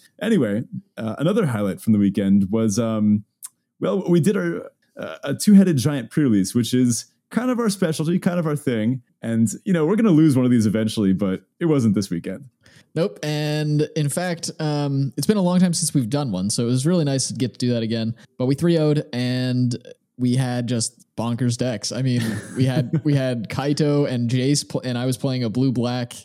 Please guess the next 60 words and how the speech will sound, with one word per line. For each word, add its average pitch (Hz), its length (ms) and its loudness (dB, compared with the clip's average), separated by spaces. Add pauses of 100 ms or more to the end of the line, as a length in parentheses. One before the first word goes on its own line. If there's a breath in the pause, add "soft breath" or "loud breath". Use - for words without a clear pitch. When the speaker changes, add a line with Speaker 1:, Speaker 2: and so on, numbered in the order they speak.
(220)
Speaker 2:
proliferate 135 540 0
deck, 131 320 -4
and 117 120 -4
that's 110 240 -4
really 120 220 0
all 113 140 -4
it 92 80 -10
cared 120 160 -2
about 120 180 -2
was 101 120 -6
turning 113 220 -2
through 110 140 -4
the 101 60 0
deck. 113 180 -4
I - 60 -8
actually 220 440 0 (220 loud breath)
ended 277 240 -2
up 165 160 -2
being 180 240 4
able 160 220 0
to 131 80 -2
stabilize 139 500 -2
on 104 140 -2
board 117 320 -2
more 120 280 0
than 113 140 0
I 101 140 -4
kind 110 240 -4
of 92 60 -4
expected 98 420 -6
it 123 120 -4
to 135 280 0
when 117 160 0
I - 20 0
was 95 140 -4
building 180 300 -2
it, 220 180 -2 (260)
but 107 340 -4
Speaker 1:
Mm-hmm. 92 160 2 (200)
Speaker 2:
that's 151 180 -4
what 135 100 -2
I 160 100 -2
ended 131 180 0
up 117 100 -4
in. 123 220 -2 (240 loud breath)
Ben 175 440 2
was 151 200 0
looking 170 220 0
to 139 60 0
play 147 200 -2
green-white 139 580 0
and, 135 540 -2
well, 170 380 -4 (140)
just 180 160 0
ended 233 180 2
up 220 60 -2
playing 233 200 0
mono-white. 143 480 0
<laughs> - 60 -6
So, - 180 4